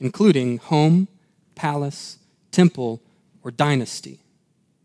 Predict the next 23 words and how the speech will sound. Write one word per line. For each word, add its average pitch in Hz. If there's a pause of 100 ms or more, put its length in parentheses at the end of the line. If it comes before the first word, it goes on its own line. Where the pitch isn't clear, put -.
(2250)
So -
there's 156
more 165
going 180
on 160
here 123
than 123
appears 131
on 117
the 113
surface. - (1800)
David 170
says, 147 (1800)
and 139
we 143
know 156
this 156
from 143
the 127
context, 143
David 160
is 160
saying, 135